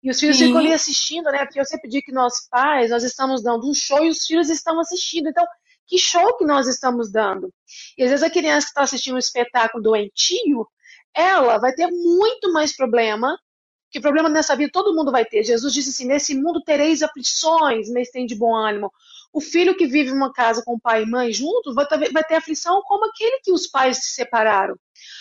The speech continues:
Speaker 1: Ah, eu acho que o grande desafio não é o divórcio, a separação. É as pessoas que separam, mas continuam juntas, brigando, como se estivessem casadas, e aquelas que vivem juntas, mas vivem uma
Speaker 2: Exatamente.
Speaker 1: mentira.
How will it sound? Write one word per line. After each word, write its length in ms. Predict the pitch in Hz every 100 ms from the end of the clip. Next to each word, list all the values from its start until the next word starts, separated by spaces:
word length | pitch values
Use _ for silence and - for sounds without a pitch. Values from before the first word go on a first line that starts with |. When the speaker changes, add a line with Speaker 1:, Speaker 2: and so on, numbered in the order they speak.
| - -
Speaker 1:
Ah, 100 | -
eu 100 | 262
acho 260 | 247 294 294
que 100 | 311
o 100 | 269
grande 340 | 233 285 359 294
desafio 560 | 247 226 247 - 285
não 140 | 277 311
é 100 | 494
o 80 | 392
divórcio, 520 | 277 233 247 262 262
a 40 | 233
separação. 720 | - - 220 208 - 185 190 _ _ - -
É 80 | 233
as 100 | -
pessoas 720 | 269 254 - 320 330 240 214
que 80 | -
separam, 680 | - 262 269 226 196 190 -
mas 140 | 240
continuam 480 | - 262 269 254 240
juntas, 420 | 220 254 349 359
brigando, 560 | 226 262 208 254 285 392 403
como 180 | 277 254
se 100 | -
estivessem 420 | 240 240 240 247
casadas, 640 | 220 202 208 214 523 554 _ _ - - -
e 80 | 285
aquelas 460 | 311 311 320 381 370
que 120 | 294
vivem 340 | 233 302 294
juntas, 340 | 233 302 403 370
mas 180 | 302 311
vivem 120 | 311 302
uma 100 | 302
Speaker 2:
Exatamente. 180 | 320 370
Speaker 1:
mentira. 580 | 349 - 554 494 220 -